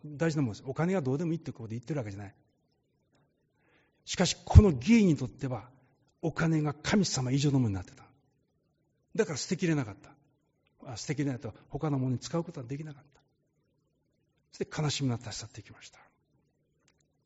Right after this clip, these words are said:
あの、金持ちが神の国に入れない。そう、そういうの、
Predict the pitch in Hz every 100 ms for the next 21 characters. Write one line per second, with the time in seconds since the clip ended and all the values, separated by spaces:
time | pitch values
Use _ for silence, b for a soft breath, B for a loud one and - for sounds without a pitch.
0 | _ _ _ _ _ _ _ _ _ _
1 | _ _ _ _ _ _ _ _ _ _
2 | _ _ _ _ - 101 107 104 - -
3 | 190 202 - 151 120 120 143 170 151 135
4 | 113 127 113 - 147 127 123